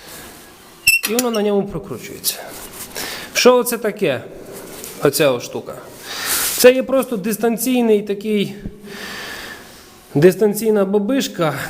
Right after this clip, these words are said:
для того, щоб в нас між соплом різака і поверхнею деталі була якась певна відстань. Її можна зробити, цю бобишку, регульовану,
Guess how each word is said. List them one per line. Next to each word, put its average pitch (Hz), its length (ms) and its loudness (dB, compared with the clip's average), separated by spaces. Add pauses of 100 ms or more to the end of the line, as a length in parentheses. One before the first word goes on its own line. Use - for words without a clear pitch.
для 175 180 4
того, 208 320 2
щоб 202 260 -2
в 208 180 4
нас 208 460 0
між 196 260 0
соплом 196 440 2
різака 175 640 2 (120)
і 170 100 0
поверхнею 175 600 2
деталі 196 500 2 (440)
була 208 320 6
якась 185 280 2
певна 180 400 2
відстань. 143 440 -6
Її 262 160 4
можна 233 280 4
зробити, 220 340 -2
цю - 160 -6
бобишку, 196 420 2
регульовану, 196 720 4